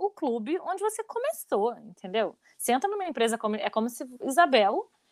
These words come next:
que entrou na Globo como estagiária, <laughs> comprasse T V Globo no final, entendeu? Porra, puta cara de sucesso, admiro, ó,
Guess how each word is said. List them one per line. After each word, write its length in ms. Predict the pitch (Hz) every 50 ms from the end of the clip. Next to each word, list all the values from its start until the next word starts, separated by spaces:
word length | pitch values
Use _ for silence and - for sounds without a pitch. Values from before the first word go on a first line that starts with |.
| _ _
que 140 | _ - 381
entrou 180 | 392 - 311 254
na 140 | 254 254
Globo 260 | 220 226 214 202 196 214
como 220 | - 220 202 208
estagiária, 760 | 208 - - 226 220 202 - 240 254 247 202 208 233 214 294
<laughs> 540 | 302 - - 370 - - - _ _ _ _
comprasse 440 | - 494 554 - - 233 240 -
T 120 | - 359 359
V 100 | 381 453
Globo 260 | - 359 339 302 339
no 100 | 349 403
final, 380 | - - 523 539 440 311 320 392 440 392
entendeu? 300 | 330 330 294 269 277 392 494 466 320 247
Porra, 320 | 311 233 202 185 185 185 185 _ _ _ _ _
puta 280 | - 311 262 262 - 339
cara 220 | 330 330 285 277
de 80 | 285 -
sucesso, 440 | - 370 370 - 285 190 175 - 190
admiro, 640 | 185 170 214 262 302 277 208 190 190 202 196 - _
ó, 180 | - 185 165